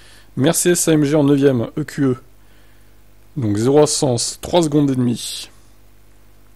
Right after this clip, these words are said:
Alors, le G L C soixante-trois, lui, c'est un ter-, c'est un hybride, du coup. C'est pas, c'est pas un full électrique. Urus Performance thermique. Ferrari Puro Sangue deux mille vingt-trois, sixième,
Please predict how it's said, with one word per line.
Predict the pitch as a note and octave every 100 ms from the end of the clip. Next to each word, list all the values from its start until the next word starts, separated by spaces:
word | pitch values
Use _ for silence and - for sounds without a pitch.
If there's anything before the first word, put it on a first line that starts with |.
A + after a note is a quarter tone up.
| - - - - - - - - - - - - - - - -
Alors, | D#3 C#3+
le | C3+
G | D3+
L | F3+
C | D#3 G#3
soixante-trois, | G3 F3 - E3 D#3 - G3
lui, | F#3+
c'est | F#3+ D3+
un | A#2+ B2 -
ter-, | - C#3+ -
c'est | -
un | B2
hybride, | B2+ D#3 E3
du | A2+ A2+
coup. | C3+ - - - - - - - -
C'est | - - -
pas, | - - D#2+ - C#2 G1+ G1+ G1+ - -
c'est | -
pas | - C#3
un |
full | A#2+ C3
électrique. | B2 A#2 - - - - - - -
Urus | - C#3+ F3 -
Performance | E3 - C#3 C3+ B2 -
thermique. | A#2 A#2 D3+ - - - - - - - - -
Ferrari | - D#3+ E3 D#3 D#3
Puro | - C#3+
Sangue | C#3 - C#3 B2+ C3
deux | A#2+
mille | A#2 A2+
vingt-trois, | A2+ - B2
sixième, | A2+ - B2 A#2 A2+ G#2